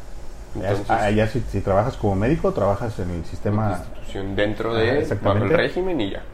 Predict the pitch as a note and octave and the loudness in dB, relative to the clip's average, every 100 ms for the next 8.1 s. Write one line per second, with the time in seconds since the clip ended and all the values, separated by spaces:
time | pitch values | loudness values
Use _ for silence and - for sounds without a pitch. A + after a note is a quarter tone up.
0 | - - - F2+ F2+ - - - - - | -8 -6 -6 -4 -4 -6 -10 -10 -10 -8
1 | - - - - F#2 - C3 B2 B2 A2+ | -8 -6 -8 -8 -8 -2 -2 0 -2 -2
2 | A#2+ C3 - D3 C#3+ A#2 G#2 A#2 C3 C3 | 0 0 0 0 2 0 2 2 0 0
3 | A#2+ A2+ A#2+ A#2 A2+ - A#2 A2 G#2+ B2+ | -2 -2 -2 0 -2 -2 -4 -2 0 2
4 | G#2+ G2 G2+ C#3 A#2+ A2 C3+ C#3+ C#3+ C#3+ | 2 2 0 -2 -2 -2 -4 -2 -2 2
5 | E3+ - A#2+ A#2+ G2+ G2 F#2+ G2 F#2 F2+ | 4 6 4 2 2 0 0 -2 -4 -6
6 | - - - - B2 C3 A#2 A2+ A2 G#2 | -8 -8 -6 -4 -4 -2 0 2 0 -2
7 | G2+ G#2 G2+ G2 - G2+ G2 F#2+ F#2+ G2+ | -2 -4 -4 -4 -4 -4 -6 -6 -6 -6
8 | G#2 | -6